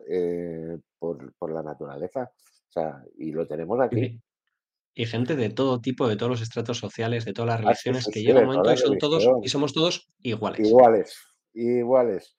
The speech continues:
Speaker 1: Eh, eh, yo
Speaker 2: Es
Speaker 1: también digo eso, digo, aquí por muy H D P, aquí te da lo mismo, aquí eres peregrino y te truenan los pies como al más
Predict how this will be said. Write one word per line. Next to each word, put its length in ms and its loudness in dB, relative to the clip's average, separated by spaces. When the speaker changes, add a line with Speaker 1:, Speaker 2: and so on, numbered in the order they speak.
Speaker 1:
Eh, 140 -4
eh, 160 0
yo 100 2
Speaker 2:
Es 20 0
Speaker 1:
también 320 -4
digo 240 2
eso, 240 -4
digo, 280 -2
aquí 200 -4
por 280 -2
muy 480 -4
H 340 -2
D 160 0
P, 340 -6
aquí 520 -6
te 100 2
da 160 2
lo 120 0
mismo, 320 -10
aquí 300 -10
eres 1300 -2
peregrino 640 -4
y 560 -8
te 120 -6
truenan 220 -6
los 200 -4
pies 160 -2
como 880 -12
al 80 -20
más 120 -20